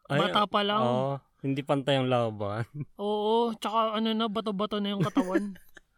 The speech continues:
Speaker 2: <laughs> Ay, ako na lang, ano, batang bahay. <laughs>
Speaker 1: Easy man. <laughs>
Speaker 2: Bugbog ako eh. Ano, alala ko yun, eh, birthday yun.
Speaker 1: Wait lang, sangat ko lang to kasi nag-comment na tong si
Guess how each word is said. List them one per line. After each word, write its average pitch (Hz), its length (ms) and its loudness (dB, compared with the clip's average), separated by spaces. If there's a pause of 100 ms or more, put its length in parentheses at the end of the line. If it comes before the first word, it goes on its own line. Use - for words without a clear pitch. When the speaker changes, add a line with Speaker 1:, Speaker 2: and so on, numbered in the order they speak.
(160)
Speaker 2:
<laughs> - 720 -12
Ay, 262 140 2
ako 262 200 6
na 262 160 4
lang, 285 240 2
ano, 262 220 2
batang 233 440 4
bahay. 214 540 4 (140)
<laughs> 247 180 -4
Speaker 1:
Easy - 300 -4
man. 110 320 2 (720)
<laughs> - 640 -14
Speaker 2:
Bugbog 196 460 -2
ako 233 220 -2
eh. 247 140 4 (960)
Ano, 202 180 -8
alala 196 300 -6
ko 180 120 -10
yun, 214 180 -8
eh, 202 80 -10
birthday 185 400 -10 (100)
yun. 196 300 -14 (600)
Speaker 1:
Wait 127 200 -2
lang, 113 220 0
sangat 117 320 0
ko 127 100 0
lang 113 180 0
to 107 140 -6
kasi 110 500 -6
nag-comment 113 760 -4
na 113 140 -6
tong 107 280 -8
si 101 480 -12